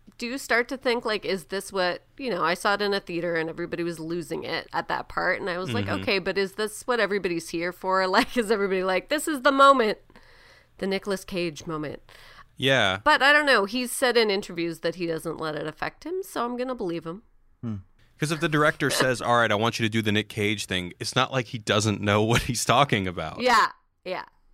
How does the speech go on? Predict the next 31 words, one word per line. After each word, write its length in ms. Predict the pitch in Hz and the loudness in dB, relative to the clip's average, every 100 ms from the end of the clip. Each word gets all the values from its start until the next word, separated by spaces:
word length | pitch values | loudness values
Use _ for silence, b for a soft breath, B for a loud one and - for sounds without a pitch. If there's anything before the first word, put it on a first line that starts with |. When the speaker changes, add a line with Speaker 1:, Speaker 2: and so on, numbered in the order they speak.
| - | -10
Speaker 1:
exactly. 760 | 180 - 120 - - 76 226 _ _ _ _ _ _ _ 98 | -10 -8 -12 -12 -16 -16 -16 _ _ _ _ _ _ _ -10
Speaker 3:
Hmm. 120 | 87 82 _ _ - | -10 -12 _ _ -4
Speaker 1:
But, 340 | - 233 - - _ | 0 0 -2 -10 _
yeah, 320 | 226 269 262 - | 4 10 10 8
I 120 | 269 | 6
don't 160 | 330 294 | 6 6
know. 240 | 277 269 | 6 6
Like, 200 | 262 247 | 4 6
I, 120 | 226 - | 6 8
I, 240 | 240 247 - | 6 6 2
I 180 | 208 226 | 4 6
also, 800 | - 220 233 247 220 220 226 - | 6 2 4 4 4 2 0 -4
like, 380 | - 202 190 190 | -2 0 0 -2
the 100 | 214 | -4
very 320 | 196 254 269 | 4 8 8
first 260 | 294 240 - | 4 0 2
time 160 | 196 175 | 0 0
I 80 | |
saw 200 | 175 180 | 0 -2
that 220 | 170 175 - | 0 -2 -2
scene, 260 | 180 170 | -4 0
I 100 | 160 | 0
was 140 | 165 160 | -2 -2
a 60 | |
little 240 | 175 170 170 | -4 -4 -4
cynical 440 | 175 165 165 214 | -4 -4 -2 -2
<laughs> 0 | |
about 220 | 214 254 | 4 6
it. 220 | 277 320 - | 8 6 6
And 240 | 233 240 | 0 6
then 380 | 254 233 214 220 | 6 6 4 -2